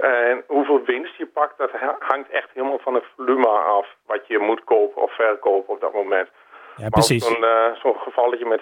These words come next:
Speaker 1: sneeuw, daar, daar moet je echt aan een meerdere tienduizend euro winst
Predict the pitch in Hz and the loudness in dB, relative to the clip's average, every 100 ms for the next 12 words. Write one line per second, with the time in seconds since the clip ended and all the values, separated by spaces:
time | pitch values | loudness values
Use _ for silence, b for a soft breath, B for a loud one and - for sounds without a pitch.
0 | - 120 117 123 131 - B B B - | -4 2 4 6 4 0 B B B -2
1 | 110 113 113 120 120 117 - - 131 120 | 2 2 2 0 0 -2 -4 -2 -2 0
2 | 117 117 117 113 113 113 104 - 120 117 | 0 2 4 4 4 2 0 -4 -2 2
3 | 110 104 - 107 107 107 101 95 - - | 2 -2 -2 2 2 4 2 2 -4 -4
4 | 104 101 | -4 -4